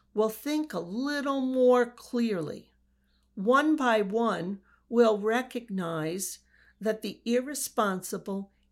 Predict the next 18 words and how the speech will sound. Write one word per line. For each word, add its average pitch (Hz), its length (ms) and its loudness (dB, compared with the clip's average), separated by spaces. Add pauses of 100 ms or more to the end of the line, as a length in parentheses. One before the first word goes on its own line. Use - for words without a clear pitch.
(140)
egotistical, 233 1040 -4 (220)
self-righteous 226 1080 2
views 185 600 -6
of 196 240 -8
the 196 220 -8
N 214 200 -2
R 175 280 0
A 170 400 -2 (320)
are 226 280 4
out 226 260 6
of 302 140 -4
step - 580 -2 (260)
with 233 200 -2
the 226 240 -6
overwhelming 214 960 2
majority 175 680 0
of 160 140 -2
Americans. 156 1000 -6